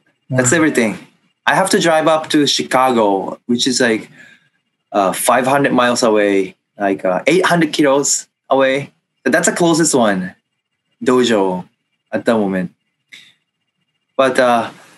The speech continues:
Speaker 1: in the trainings, myself, doing the suburi, and also I've been doing the judo in the United States. So, like, f-, focus on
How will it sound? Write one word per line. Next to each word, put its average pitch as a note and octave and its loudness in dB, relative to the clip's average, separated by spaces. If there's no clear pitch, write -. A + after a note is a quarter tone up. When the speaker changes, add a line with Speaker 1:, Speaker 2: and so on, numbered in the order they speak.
Speaker 1:
in D#3+ 0
the G3+ 2
trainings, F3 -2
myself, C#3+ 0
doing C#3+ 2
the G3 2
suburi, C#3 0
and C#3 2
also F#3 2
I've E3 0
been D#3+ 0
doing D3+ 2
the C#3 2
judo B2 2
in A#2 -2
the A#2+ 2
United A2+ 2
States. A2 -2
So, G2+ -2
like, B2 0
f-, - -14
focus F#3 2
on D#3+ 0